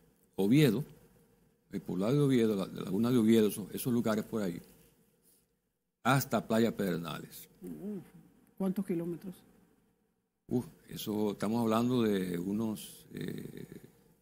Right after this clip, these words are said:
Speaker 1: cuarenta kilómetros más o menos.
Speaker 2: Wow, demasiado.
Speaker 1: Desde Oviedo hasta Pedernales.
Speaker 2: Sí.
Speaker 1: ¿Qué pasa? Que,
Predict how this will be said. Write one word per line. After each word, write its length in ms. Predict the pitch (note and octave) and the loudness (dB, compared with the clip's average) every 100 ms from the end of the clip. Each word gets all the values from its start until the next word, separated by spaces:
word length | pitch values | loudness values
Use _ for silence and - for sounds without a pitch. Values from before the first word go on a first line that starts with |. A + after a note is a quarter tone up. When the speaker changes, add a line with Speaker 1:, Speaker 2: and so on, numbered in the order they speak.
| _ _ _ _ - | _ _ _ _ -6
Speaker 1:
cuarenta 480 | F#2 F2+ A#2+ - F2 | -4 -2 -2 -4 -8
kilómetros 400 | - A1+ - - | -8 -8 -10 -10
más 120 | - | -10
o 40 | |
menos. 160 | - - | -10 -10
Speaker 2:
Wow, 200 | F#3+ - - _ _ | -10 -12 -18 _ _
demasiado. 640 | - E3+ E3 - F#3+ A3 A3 | -8 -6 -4 -2 -2 -2 0
Speaker 1:
Desde 160 | G#2+ | 4
Oviedo 360 | A2+ A#2 C3+ C#3 | 6 6 6 4
hasta 140 | A2+ | 0
Pedernales. 520 | F#2+ F2 E2+ - - - | -4 -6 -6 -10 -10 -12
Speaker 2:
Sí. 40 | - _ _ _ _ - - _ _ _ _ _ _ _ _ _ _ _ _ _ _ _ | -20 _ _ _ _ -20 -20 _ _ _ _ _ _ _ _ _ _ _ _ _ _ _
Speaker 1:
¿Qué 100 | D3+ | 0
pasa? 380 | - B2 A2+ A#2 | 6 6 6 2
Que, 460 | - A2+ G#2 G2+ | 4 4 4 2